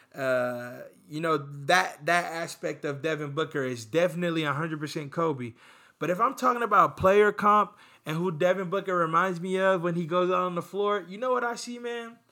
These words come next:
I see Brandon Roy, a former Portland player who had his career sh-, cut short because of, uh, injury after injury after injury, uh, was a very special scorer. And I think him and Devin Booker are one and the same.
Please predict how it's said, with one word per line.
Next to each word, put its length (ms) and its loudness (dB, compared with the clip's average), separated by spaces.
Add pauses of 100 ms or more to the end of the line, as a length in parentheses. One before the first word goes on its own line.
(320)
I 120 -8
see 220 -4
Brandon 600 -4
Roy, 380 -2 (500)
a 200 -12
former 360 -4
Portland 420 -2
player 300 -4
who 140 -4
had 160 0
his 120 -4
career 340 -2
sh-, 80 -12
cut 280 -4
short 320 -4
because 300 -6
of, 140 -4
uh, 240 -6 (480)
injury 460 -4
after 240 -4
injury 460 -4
after 240 -2
injury, 560 -6 (440)
uh, 440 -2 (120)
was 220 -6
a 60 -10
very 320 -4
special 420 -8
scorer. 400 -4
And 180 -6
I 120 -4
think 520 -14
him 220 -10
and 140 -6
Devin 300 -2
Booker 260 -8
are 240 -6
one 200 -8
and 120 -10
the 40 -10
same. 380 -12